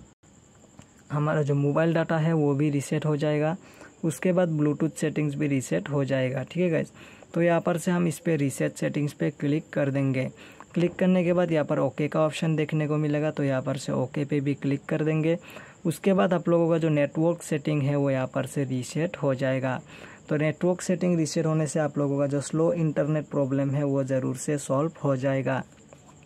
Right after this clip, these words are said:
उसके बाद आप लोगों को क्या करना है guys, अगर आपके phone में जो है background में application update हो रहे हैं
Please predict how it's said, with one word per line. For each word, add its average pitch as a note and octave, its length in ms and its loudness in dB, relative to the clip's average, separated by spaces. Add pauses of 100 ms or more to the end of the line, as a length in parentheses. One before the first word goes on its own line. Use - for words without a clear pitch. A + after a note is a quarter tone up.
(880)
उसके F3 300 0
बाद G3 200 4
आप F3+ 140 0
लोगों F3 260 4
को E3+ 160 2
क्या D3+ 160 0
करना D#3+ 300 0
है D#3+ 140 0
guys, E3 260 -2 (920)
अगर E3 200 2
आपके F3+ 280 2
phone E3+ 280 2
में E3 160 2
जो E3 100 2
है D#3+ 160 2
background C#3+ 480 2
में D3+ 120 2
application D3 600 0
update C#3 440 0
हो D#3+ 120 4
रहे D3 280 2
हैं D3+ 220 0